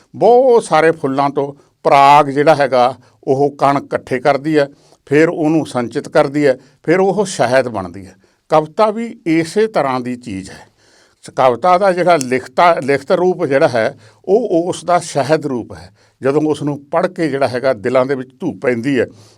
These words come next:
ਫਿਰ ਜਿਹੜਾ ਹੈਗਾ, ਅ, ਅ, ਅ-, ਆਨੰਦ ਦੀ ਅਵਸਥਾ ਪੈਦਾ ਹੁੰਦੀ ਹੈ। ਇਸ ਕਰਕੇ ਕਵਿਤਾ ਨੂੰ ਆਪਣੇ ਜੀਵਨ ਦੀ ਸ਼ੈਲੀ ਦਾ ਹਿੱਸਾ ਬਣਾਉਣਾ ਚਾਹੀਦਾ ਹੈ। ਜਦੋਂ ਅਸੀਂ, ਔਰ ਉਸ ਦੇ ਵਿੱਚ ਹੁਣ ਆਪਾਂ ਸ-, ਕਹਿੰਦੇ ਹਾਂ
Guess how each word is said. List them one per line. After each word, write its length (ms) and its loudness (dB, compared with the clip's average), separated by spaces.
ਫਿਰ 220 2
ਜਿਹੜਾ 260 0
ਹੈਗਾ, 260 -2
ਅ, 800 -18
ਅ, 160 -4
ਅ-, 720 -2
ਆਨੰਦ 360 0
ਦੀ 240 -8
ਅਵਸਥਾ 380 -4
ਪੈਦਾ 300 -4
ਹੁੰਦੀ 340 -10
ਹੈ। 100 -12
ਇਸ 260 -2
ਕਰਕੇ 540 -2
ਕਵਿਤਾ 520 4
ਨੂੰ 400 -2
ਆਪਣੇ 380 -2
ਜੀਵਨ 600 -6
ਦੀ 320 -4
ਸ਼ੈਲੀ 560 -4
ਦਾ 360 0
ਹਿੱਸਾ 380 2
ਬਣਾਉਣਾ 360 0
ਚਾਹੀਦਾ 440 -14
ਹੈ। 80 -20
ਜਦੋਂ 380 0
ਅਸੀਂ, 340 -4
ਔਰ 200 4
ਉਸ 320 -4
ਦੇ 120 0
ਵਿੱਚ 280 -6
ਹੁਣ 280 0
ਆਪਾਂ 420 0
ਸ-, 120 -16
ਕਹਿੰਦੇ 360 -2
ਹਾਂ 160 -2